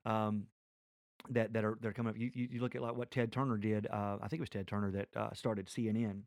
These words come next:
He was the guy that owned the, the Braves when I was a, a kid in the nineties and T B S and, uh, that outlet. But they, I think, I think he was the one that started C N N. Uh, this is one of the, uh, problems of me not having show notes. <laughs> Somebody fact check me, I'm sure,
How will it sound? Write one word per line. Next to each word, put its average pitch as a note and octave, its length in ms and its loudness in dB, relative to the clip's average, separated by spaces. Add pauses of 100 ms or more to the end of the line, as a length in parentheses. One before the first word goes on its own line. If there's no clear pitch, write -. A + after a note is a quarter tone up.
He A#2+ 60 -2
was G#2+ 100 -4
the G#2+ 60 -6
guy G#2 160 0
that G2+ 120 -2 (140)
owned G#2 320 -2 (220)
the, G2 140 0
the G2 120 -4
Braves G#2+ 440 0
when G#2 120 0
I G#2 60 2
was G2+ 120 -2
a, - 300 -8
a - 240 -8 (160)
kid A#2 180 4
in A2 60 4
the G#2+ 80 4
nineties G#2+ 460 6
and G2 140 0 (180)
T C3 140 6
B A2+ 180 8
S A2 320 6
and, G2+ 120 0 (360)
uh, G2+ 260 2
that G#2 160 2
outlet. A2 300 2
But G2+ 80 -6
they, A2 200 -2
I A2 80 -2
think, G3 220 2 (180)
I B2 60 0
think A3 160 0
he F3 80 2
was C3 120 6
the A2 60 4
one A2 120 4
that G#2+ 80 -6
started G#2 220 2
C G#2 200 4
N G2+ 60 4
N. G#2 200 4 (360)
Uh, G2+ 240 2
this A#2 180 0
is G2+ 140 0
one G#2+ 280 2
of F#2+ 120 -2
the, G#2+ 60 -2
uh, F#2+ 220 2
problems G2 220 2
of G2 60 -2
me G2 60 2
not F#2 120 2
having F2+ 140 0
show G2 200 2
notes. F#2 280 2 (360)
<laughs> - 380 -2
Somebody A2 280 6
fact G#2 260 2
check G#2+ 180 -6
me, G#2+ 100 -2
I'm G2+ 120 0
sure, G2+ 280 0